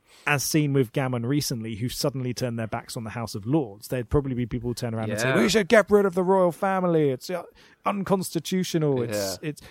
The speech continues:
Speaker 1: it's undemocratic to have it. We should elect Nigel Farage as president of the U K."
Speaker 2: Yeah. As our spiritual Gammon king. Yeah, that would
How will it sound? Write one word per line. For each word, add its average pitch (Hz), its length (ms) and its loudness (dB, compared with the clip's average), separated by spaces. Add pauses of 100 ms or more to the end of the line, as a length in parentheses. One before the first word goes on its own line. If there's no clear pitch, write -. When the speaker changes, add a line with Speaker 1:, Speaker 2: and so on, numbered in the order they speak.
Speaker 1:
it's - 220 -6
undemocratic 170 800 0
to 139 100 -8
have 139 200 0
it. 127 160 -6
We 143 100 -4
should 135 220 -4 (300)
elect 156 320 -4
Nigel 165 360 0
Farage 151 500 0
as 131 80 -4
president 139 540 -4
of 127 180 -10
the 139 80 -6
U 139 220 -6
K." 104 520 -8 (360)
Speaker 2:
Yeah. 98 360 -2 (640)
As 95 200 -10
our 95 320 -2 (120)
spiritual 107 800 -4
Gammon 101 500 -4
king. 95 480 -10 (400)
Yeah, 95 340 -4
that 107 160 -2
would 82 140 -4